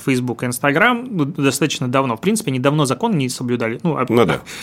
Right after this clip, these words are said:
Speaker 1: не локализовывали данные,
Speaker 2: Не,
Speaker 1: тут
Speaker 2: это, это
Speaker 1: что-то
Speaker 2: главная, на самом деле, история. Все, на этом можно было бы остановиться, да.
Speaker 1: Удивительно, что их до этого не забанили.
Speaker 2: Мгм.
Speaker 1: А, и вот если бы их просто заблокировали, то, мне кажется, после, когда все это дело закончится, я надеюсь, что это произойдет скоро,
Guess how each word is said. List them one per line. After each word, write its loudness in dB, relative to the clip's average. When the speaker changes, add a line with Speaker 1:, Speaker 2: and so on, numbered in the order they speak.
Speaker 1:
не 6
локализовывали 4
данные, 6
Speaker 2:
Не, 4
Speaker 1:
тут 2
Speaker 2:
это, 6
это 6
Speaker 1:
что-то 6
Speaker 2:
главная, 8
на 0
самом 2
деле, 2
история. 0
Все, -4
на 2
этом 4
можно 0
было 2
бы -2
остановиться, -2
да. 0
Speaker 1:
Удивительно, 6
что 2
их 4
до 6
этого 0
не -4
забанили. -2
Speaker 2:
Мгм. -4
Speaker 1:
А, 4
и -2
вот 2
если 2
бы 4
их 0
просто 0
заблокировали, 2
то, -6
мне -4
кажется, 0
после, 0
когда 2
все -2
это -4
дело 0
закончится, -2
я -2
надеюсь, -2
что -8
это -12
произойдет -2
скоро, -4